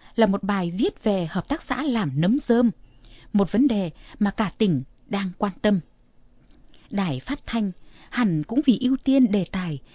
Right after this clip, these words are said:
mà bỏ qua chuyện văn chương. Sau cái tác phẩm đầu tay ấy, gã càng ào ào xông lên như nước vỡ bờ. Cứ sảnh việc cơ quan,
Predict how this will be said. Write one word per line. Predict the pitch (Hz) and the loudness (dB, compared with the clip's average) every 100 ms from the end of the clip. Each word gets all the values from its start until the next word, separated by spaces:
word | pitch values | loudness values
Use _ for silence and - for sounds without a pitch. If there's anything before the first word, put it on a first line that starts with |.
| - - | -14 -6
mà | 190 190 165 - | -4 -2 -4 -4
bỏ | 190 160 | -4 -4
qua | - 262 269 226 - | -2 0 -2 -4 -6
chuyện | - 226 - | -2 -2 -4
văn | - 226 202 | -4 -4 -2
chương. | - 220 196 - _ - - _ - - - - _ - - | -2 -2 -4 -10 _ -20 -20 _ -20 -20 -20 -20 _ -20 -16
Sau | - - 220 196 - | -12 -8 -6 -6 -6
cái | |
tác | - 320 | -6 -6
phẩm | - 202 165 | -2 0 0
đầu | 180 135 | -2 -2
tay | 208 196 | -6 -4
ấy, | 180 202 320 - - - - - | -2 -2 -2 -6 -20 -20 -20 -10
gã | 240 254 | -4 -4
càng | 349 285 240 | -2 0 2
ào | 254 | 0
ào | - 220 175 | 0 -2 -2
xông | - 294 294 | -4 2 4
lên | 285 294 262 - | 6 6 2 2
như | 226 226 190 | 4 4 4
nước | 240 - | 2 0
vỡ | 196 269 | -4 -2
bờ. | 220 180 135 - - - - - - - - | 0 -2 -4 -12 -20 -20 -20 -20 -20 -20 -2
Cứ | 226 233 339 | 2 4 2
sảnh | - 262 160 | 2 0 0
việc | 143 170 | 0 0
cơ | 262 | 0
quan, | 254 269 262 | 0 0 0